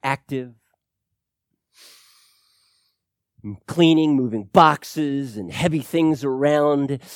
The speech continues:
And in the second month, she realizes, "I'm pregnant." How does her life change?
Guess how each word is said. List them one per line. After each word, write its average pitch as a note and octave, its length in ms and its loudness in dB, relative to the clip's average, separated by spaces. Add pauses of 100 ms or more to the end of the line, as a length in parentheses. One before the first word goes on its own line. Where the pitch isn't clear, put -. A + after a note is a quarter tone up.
(140)
And B2+ 160 -2
in C3 100 0
the A2 80 -6
second D#3 760 -4 (1300)
month, C#3 640 -2 (1900)
she - 220 -14
realizes, G2+ 1200 -8 (160)
"I'm C#3+ 140 -14
pregnant." - 460 -16 (2500)
How G#3+ 160 -10
does F#3 180 -16
her C3+ 120 -14
life F2 260 -16
change? - 400 -20